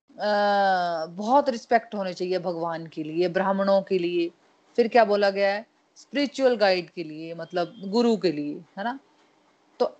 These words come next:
ऐसा पर्टिकुलर पर्सन, स्पिरिचुअल गाइड, गुरु, मतलब ऐसा पर्टिकुलर पर्सन जिसने आपको भगवान की डायरेक्शन में चलाया हुआ है, जो आपको गाइड कर रहा है,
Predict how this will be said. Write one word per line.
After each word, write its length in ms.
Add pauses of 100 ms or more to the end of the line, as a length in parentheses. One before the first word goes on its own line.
ऐसा 420
पर्टिकुलर 680
पर्सन, 520
स्पिरिचुअल 520
गाइड, 520
गुरु, 540
मतलब 380
ऐसा 320
पर्टिकुलर 540
पर्सन 420
जिसने 280
आपको 480 (520)
भगवान 460
की 160
डायरेक्शन 480
में 120
चलाया 380
हुआ 300
है, 280 (540)
जो 200
आपको 360
गाइड 360
कर 180
रहा 180
है, 360